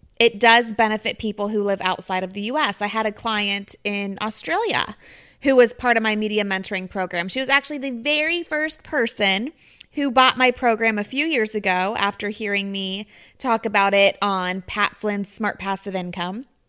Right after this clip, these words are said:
podcast. And she had amazing success. She was in the media,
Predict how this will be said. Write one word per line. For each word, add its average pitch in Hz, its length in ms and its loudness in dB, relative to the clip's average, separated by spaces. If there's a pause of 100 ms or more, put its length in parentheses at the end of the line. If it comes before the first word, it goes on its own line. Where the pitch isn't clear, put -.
podcast. - 640 -6 (560)
And 247 500 2 (800)
she - 200 -2
had 240 280 4 (140)
amazing 202 400 -2
success. - 680 -8 (280)
She - 260 2
was 247 240 6
in 233 240 2
the 233 60 0
media, 208 760 2